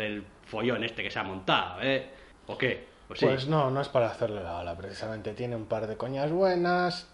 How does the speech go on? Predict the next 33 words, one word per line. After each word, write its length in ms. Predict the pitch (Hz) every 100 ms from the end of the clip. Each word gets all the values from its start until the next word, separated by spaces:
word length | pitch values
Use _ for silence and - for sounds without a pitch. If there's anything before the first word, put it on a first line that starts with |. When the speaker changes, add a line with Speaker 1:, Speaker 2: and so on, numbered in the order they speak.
| -
Speaker 2:
tiene 240 | - 139 117
un 160 | 104
buen 280 | 101 110 117
ritmo, 720 | 151 156 127 131 135 131 131 - - - - - -
tiene 180 | 147
un 120 | 139 120
guión 360 | 123 131 120
bastante, 1080 | 113 113 - - - 160 165 156 139 151 147
bastante 720 | 123 113 - - 147 131 139
malo, 320 | 135 139 127
sobre 280 | - 117 113
todo 120 | 135
en 140 | 131
lo 160 | 120 117
que 100 | 120
la 160 | 110 -
planificación 580 | 107 - 104 - 131
de 60 | 113
escenas 380 | - 135 113 -
se 120 | 127
refiere, 420 | 107 98 123 120
porque 200 | 110 95
se 80 | -
marca 260 | 95 - -
alguna 260 | - 180
elipsis 360 | 175 - - -
que 80 | 104
es 100 | -
tre-, 280 | - 92 90
terrible, 420 | 104 120 139 127 117
tremenda 540 | 110 120 127 117 147 - - - - - - -
y 100 | -
terrorífica. 800 | 113 127 113 127 131 120 113 113